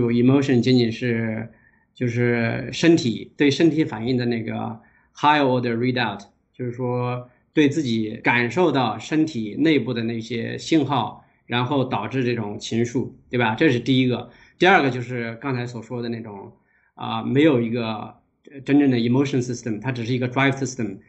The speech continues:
然后 connected with，呃，认知判断，在社会环境之中表现为各种，各种各样不同的那个认知符号，或者是甚至是语言符号。这两个东西，这两种观点现在基本上是被认为是错误的。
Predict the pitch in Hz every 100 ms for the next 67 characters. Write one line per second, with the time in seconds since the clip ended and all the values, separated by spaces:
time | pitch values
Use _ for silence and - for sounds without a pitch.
0 | _ 123 135 127 135 139 135 123 117 110
1 | 113 107 113 - _ _ _ 123 117 117
2 | 151 135 131 135 131 - 139 139 120 95
3 | - - 139 127 160 135 113 131 120 120
4 | 120 123 120 _ _ 135 120 131 147 127
5 | 131 123 120 - 139 127 127 120 113 117
6 | 117 120 120 117 110 113 - - - -
7 | 139 151 147 143 - 120 135 139 127 123
8 | 110 135 127 139 135 113 107 120 113 113
9 | 113 107 - _ - _ - 269 147 120
10 | 131 165 165 147 123 117 123 - 214 151
11 | 160 135 156 127 143 175 147 180 113 110
12 | 127 117 113 - - 147 127 120 117 123
13 | 131 123 127 147 120 107 104